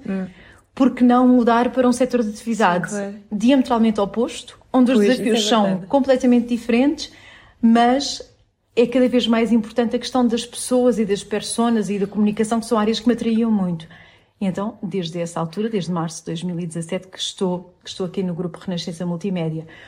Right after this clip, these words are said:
Speaker 2: Ora, acumula-, cumulativo a isto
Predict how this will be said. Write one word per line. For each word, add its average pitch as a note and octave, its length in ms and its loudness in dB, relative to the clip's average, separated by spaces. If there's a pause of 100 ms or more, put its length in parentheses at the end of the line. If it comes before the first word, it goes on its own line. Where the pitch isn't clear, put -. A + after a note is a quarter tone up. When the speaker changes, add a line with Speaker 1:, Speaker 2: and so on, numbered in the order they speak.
(320)
Speaker 2:
Ora, F#3+ 400 0 (680)
acumula-, D4 540 2 (180)
cumulativo D4+ 580 0
a D#4+ 40 0
isto A3+ 680 -2